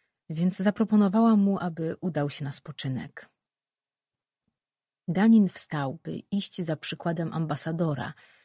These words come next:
lecz Ella położyła mu dłoń na ręce. „Zostań jeszcze chwilę. Muszę z tobą porozmawiać”. Usiadł ponownie. Uśmiechnęła się i spojrzała w niebo. „Popatrz na gwiazdy.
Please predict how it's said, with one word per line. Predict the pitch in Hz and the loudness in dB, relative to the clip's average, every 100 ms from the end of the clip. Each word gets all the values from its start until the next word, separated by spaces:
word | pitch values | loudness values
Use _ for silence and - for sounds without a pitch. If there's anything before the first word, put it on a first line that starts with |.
| _ _ _ _ | _ _ _ _
lecz | 156 151 - | -6 -4 -2
Ella | 202 220 233 220 | 2 4 4 2
położyła | - 170 165 180 165 | 0 0 0 0 0
mu | 160 | -2
dłoń | 156 147 135 | -2 -2 -2
na | 143 143 | -2 -6
ręce. | 131 131 - 156 - _ _ _ _ _ _ _ _ _ _ _ _ _ _ - | -8 -12 -12 -14 -14 _ _ _ _ _ _ _ _ _ _ _ _ _ _ -8
„Zostań | 170 196 - 151 | 0 0 0 -2
jeszcze | 143 - 151 | -2 -4 -6
chwilę. | - 165 143 127 151 _ _ _ - | -6 -4 -2 -2 -6 _ _ _ -2
Muszę | 190 - | 0 0
z | 208 | -2
tobą | 190 190 185 | 2 2 2
porozmawiać”. | 175 160 151 139 123 - - - _ _ _ _ _ _ _ _ _ _ _ - | 2 0 0 -2 -4 -10 -12 -14 _ _ _ _ _ _ _ _ _ _ _ -8
Usiadł | 185 139 131 | -6 -4 -6
ponownie. | 131 156 143 131 127 117 147 _ _ _ _ _ _ _ _ _ _ | -6 -6 -4 -4 -6 -8 -12 _ _ _ _ _ _ _ _ _ _
Uśmiechnęła | - - 175 - 220 233 | -10 -4 -4 0 2 0
się | - 196 | -2 -4
i | 190 | -6
spojrzała | 170 - 165 147 139 | -8 -8 -6 -4 -4
w | 139 | -4
niebo. | 147 127 - 151 - _ _ _ _ _ _ _ _ _ _ _ _ _ _ _ _ _ _ _ _ | -4 -6 -10 -12 -16 _ _ _ _ _ _ _ _ _ _ _ _ _ _ _ _ _ _ _ _
„Popatrz | - 226 226 - | -6 0 -2 2
na | 208 196 | 4 4
gwiazdy. | 185 196 165 160 151 | 4 2 0 -4 -6